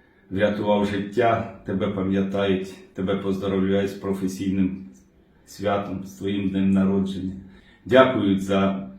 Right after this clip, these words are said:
те, що дав шанс на життя.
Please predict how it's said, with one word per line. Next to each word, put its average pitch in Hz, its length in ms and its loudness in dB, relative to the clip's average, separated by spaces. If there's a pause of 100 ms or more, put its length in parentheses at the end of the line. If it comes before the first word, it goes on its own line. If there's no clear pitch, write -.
(140)
те, - 160 0
що 98 240 -2 (680)
дав 101 280 -2
шанс 95 340 -4
на 90 120 -4
життя. - 580 -6